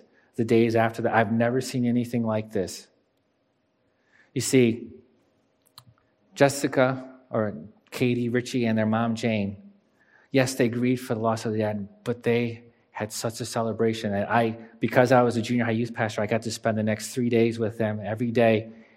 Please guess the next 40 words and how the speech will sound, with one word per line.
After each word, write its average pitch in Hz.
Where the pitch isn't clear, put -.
and 110
they 135
celebrated 110
like -
I've 110
never 117
seen 117
before. 110
And 113
here's 123
the 131
reason 113
why. 101
Because 120
all 123
of 135
Jeff's 131
life, 104
Jeff 117
never 110
knew 110
the 104
Lord. 104
But 101
just 120
a 135
year 117
before 110
that, 95
Jeff 117
gave 110
his 110
life 107
to 101
Jesus 95
as 92
his 98
Savior 104
and 101
Lord. 95